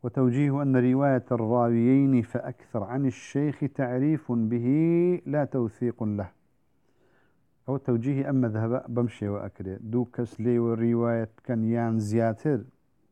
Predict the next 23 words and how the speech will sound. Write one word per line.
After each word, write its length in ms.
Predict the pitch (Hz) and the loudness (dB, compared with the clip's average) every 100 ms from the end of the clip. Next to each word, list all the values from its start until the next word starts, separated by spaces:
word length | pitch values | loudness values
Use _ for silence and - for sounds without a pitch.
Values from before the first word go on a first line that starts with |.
| 117 | -14
مثلاً 200 | 104 107 | -10 -8
دو 260 | 101 127 | -4 -2
بي، 200 | 135 131 | 0 -2
سي 240 | 123 127 131 | -2 -4 -2
بي، 140 | 123 | -2
بينج 280 | 113 131 120 | -4 -4 -2
بي، 80 | 117 | -4
هاتشنك 340 | 131 - 104 95 | -6 -6 -8 -6
بي. 200 | 113 156 _ _ _ _ _ _ _ _ _ - | -8 -10 _ _ _ _ _ _ _ _ _ -4
عن 80 | 120 | -4
الشيخ 300 | - 117 - | -4 -6 -4
تعريف 480 | 143 131 151 156 - | -2 0 2 0 0
به. 280 | 120 107 101 | -2 0 -2
أو 100 | 127 | -4
التعريف 560 | 139 - 123 151 151 143 | -4 -6 -4 -2 -2 -4
أكن. 420 | 151 131 170 123 - _ _ _ - | -6 -4 -4 -4 -12 _ _ _ -10
يعني 260 | 120 120 | -4 -2
بقولن 300 | 123 147 147 | 0 0 0
جهالك 600 | 113 120 123 127 120 123 | 0 -2 0 0 0 -4
لا 440 | 156 156 165 165 143 | -4 -2 -2 -2 -4
أدن 440 | 139 160 165 151 - | -4 -2 -2 -2 -4
أزاني 460 | 127 135 139 156 | -4 -2 0 0
شيء. 440 | - 117 98 95 | -2 -2 -2 -2